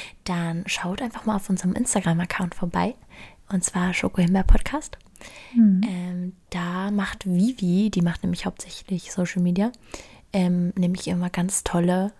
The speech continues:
Speaker 1: ähm, kompakte Zusammenfassungen, Skizzen, Bilder, was auch immer, Quotes von unserem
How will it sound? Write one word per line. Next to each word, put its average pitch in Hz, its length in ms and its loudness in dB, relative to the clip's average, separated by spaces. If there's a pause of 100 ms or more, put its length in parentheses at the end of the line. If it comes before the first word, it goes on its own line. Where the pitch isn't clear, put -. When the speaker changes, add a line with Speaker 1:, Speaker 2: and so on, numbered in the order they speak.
(760)
Speaker 1:
ähm, 180 500 2 (140)
kompakte 185 640 0 (400)
Zusammenfassungen, 190 920 0
Skizzen, - 460 -2
Bilder, 185 260 0
was 180 180 -4
auch 190 120 -12
immer, 202 280 0 (380)
Quotes 208 480 4
von 185 320 -4
unserem 175 640 -6